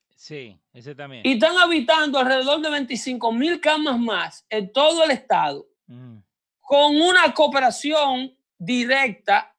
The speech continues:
Speaker 2: de fondos federales, de todos los contribuyentes de todos los Estados Unidos que están en esto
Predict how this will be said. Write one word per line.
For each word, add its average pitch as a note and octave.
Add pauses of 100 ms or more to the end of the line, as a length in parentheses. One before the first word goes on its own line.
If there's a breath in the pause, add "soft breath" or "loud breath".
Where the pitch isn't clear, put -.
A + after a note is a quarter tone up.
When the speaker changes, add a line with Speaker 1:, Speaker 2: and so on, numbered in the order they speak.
(180)
Speaker 2:
de G#3+
fondos E4
federales, G#3+
de G3+
todos C#4+
los C#4
contribuyentes A#3
de G3+
todos C4
los C#4
Estados A#3
Unidos G3 (300)
que A3
están B3
en A#3+
esto C#4